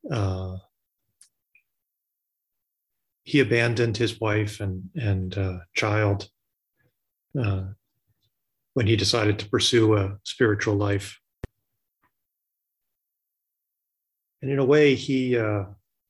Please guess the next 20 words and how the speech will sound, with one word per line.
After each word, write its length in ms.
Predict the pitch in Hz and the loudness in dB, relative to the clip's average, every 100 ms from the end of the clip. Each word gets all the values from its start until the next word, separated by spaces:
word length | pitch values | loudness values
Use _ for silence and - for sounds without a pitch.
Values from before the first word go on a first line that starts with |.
| _ _ _ _ _ _ _ _ _ | _ _ _ _ _ _ _ _ _
he 140 | - | -4
dealt 260 | 160 139 131 | 0 0 2
with 180 | 131 - | 0 0
what 160 | 117 | -2
we 260 | 120 113 - | -2 -4 -4
often 260 | 139 117 107 | -4 -4 -4
think 160 | 113 107 | -4 -4
of 140 | 104 | -4
today 280 | 117 110 110 | -2 0 2
as 200 | 101 - | 0 0
work-life 460 | 127 117 - 107 104 | -2 0 -2 -4 -4
balance, 640 | - 110 107 95 - - - _ _ _ _ _ _ _ _ _ - | -4 -2 -2 -2 -6 -10 -16 _ _ _ _ _ _ _ _ _ -10
uh, 400 | 120 107 101 98 98 - _ _ _ _ _ _ _ _ _ _ _ _ - | -4 -2 -2 -4 -6 -12 _ _ _ _ _ _ _ _ _ _ _ _ -4
by 100 | 117 | -2
abandoning 500 | 110 123 123 117 110 | 0 0 0 0 2
both 380 | 143 95 - - _ _ _ _ _ _ - | 0 0 -6 -20 _ _ _ _ _ _ -4
work 340 | 110 104 104 | -2 0 -2
and 260 | 104 92 92 _ _ _ - | -4 -6 -12 _ _ _ -6
family 260 | 117 101 98 | -2 0 0
life. 400 | 92 92 - | -2 -4 -12